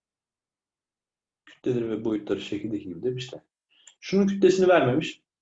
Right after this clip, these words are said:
M, G, H, he, herhalde şu cismini istiyor. Tamam. Bu cismin isterse arkadaşlarım on santimetre. Şuradan beş santimetre yüksekliği var. Yirmi de buradan yirmi beş olacaktır.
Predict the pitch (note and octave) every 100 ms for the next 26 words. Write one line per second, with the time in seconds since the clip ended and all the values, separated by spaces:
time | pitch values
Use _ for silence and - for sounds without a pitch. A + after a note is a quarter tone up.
0 | - - _ - E3 E3+ D#3 D#3+ D#3+ D#3+
1 | - - F#3 D3+ - - - - E3+ E3+
2 | D#3 F#3 - D#3+ C3+ - A2 F#2+ - F#2+
3 | B2 D#3 - D3 - A2+ C3 _ - -
4 | - _ _ G3+ G3 G3 F#3+ F#3+ - F3+
5 | - D#3 - D3+ D3 B2+ B2+ E3+ E3+ C#3
6 | A2 G2+ G2 G2 - D3+ C#3+ C3+ C3+ F3
7 | - C#3 A#2 - G2+ - G2 - C3 B2+
8 | D3+ D3+ D3+ C#3 D#3 D3 A#2+ G#2+ G#2+ D#3
9 | B2+ A#2 C3 C3+ - G2+ - E2+ - D#3+